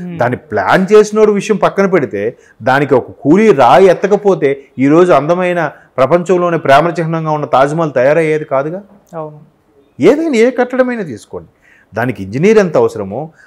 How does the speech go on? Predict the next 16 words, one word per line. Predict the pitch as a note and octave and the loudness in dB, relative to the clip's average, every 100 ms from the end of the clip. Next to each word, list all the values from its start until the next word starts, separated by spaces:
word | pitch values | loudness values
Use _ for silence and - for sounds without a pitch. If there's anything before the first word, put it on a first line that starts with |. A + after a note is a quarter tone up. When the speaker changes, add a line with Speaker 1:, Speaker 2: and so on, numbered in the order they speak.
| - | -4
Speaker 2:
దానికి | B2+ C3+ - | -2 -2 -4
పెట్టుబడి | A2+ D3+ F#3 | -2 2 2
పెట్టే | E3 C#3+ | 2 0
ప్రొడ్యూసర్, | G#2+ A2+ A2+ D#3+ C#3+ G2+ - - - | -2 -2 -2 0 0 -2 -6 -12 -4
ఆ | F#2+ G2 | -2 -2
నిర్మాత | G2 G#2 B2+ F3+ F3 | -2 -6 0 2 2
ఎవడైతే | A#2 G2 G#2+ C3 D3+ C#3 | 2 0 0 2 2 2
ఉన్నాడో, | A2+ C3+ G#2 E2 - F2+ | -2 -4 -4 -6 -14 -18
దాన్ని | E2+ G2+ G2 | -10 -10 -10
కన్‌స్ట్రక్ట్ | F#2 A#2+ - E3+ E3 | -10 -10 -2 -2 0
చేసే | C3+ C3+ A2+ | -4 -2 -4
యజమాని | A2+ E3+ C3+ F#2 _ _ _ F#2 | -2 -2 -2 -4 _ _ _ -8
ఆయనే | F2+ A#2 F3 | -4 0 0
ముఖ్యమే, | F#3+ F3 F3 D#3 D3 _ _ _ _ _ | 0 -4 -10 -12 -14 _ _ _ _ _
ప్లానర్ | G#2+ F#2+ A#2 F3 | -6 -4 0 2
ముఖ్యమే, | G3+ - F3+ D3+ D3+ | 2 0 -4 -6 -8